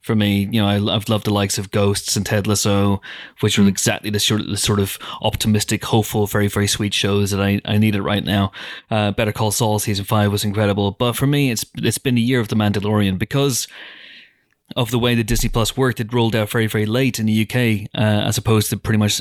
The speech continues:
Speaker 1: everywhere else in the world. We only got the Mando. <laughs> We only got
Speaker 2: <laughs>
Speaker 1: Mando in April, I think it was.
Speaker 2: Uh, end of
Speaker 1: And
Speaker 2: March.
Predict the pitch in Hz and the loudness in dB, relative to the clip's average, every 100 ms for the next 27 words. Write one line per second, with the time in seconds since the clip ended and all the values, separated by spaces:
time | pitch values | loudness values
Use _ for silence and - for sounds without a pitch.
0 | - 107 107 104 113 110 110 104 127 147 | -2 -2 0 2 2 0 -2 0 0 2
1 | 117 127 - 127 120 127 117 107 131 131 | 0 -4 -14 -2 0 2 2 0 0 -2
2 | 80 - _ _ 107 - 113 117 120 110 | -4 -12 _ _ -12 -4 0 2 2 2
3 | 101 107 - - 127 143 - - - - | 2 0 -2 0 2 2 0 -8 -10 -10
4 | - - 135 131 135 139 127 120 110 101 | -8 0 0 2 0 0 2 2 2 2
5 | 104 - - 117 117 113 113 110 107 - | 0 -2 -2 2 4 4 2 0 -4 -4
6 | 127 175 123 98 - - 107 107 71 98 | -2 0 0 -2 -4 -2 0 0 0 0
7 | 95 - 202 208 220 220 185 208 - | 0 0 -2 0 0 2 2 0 -2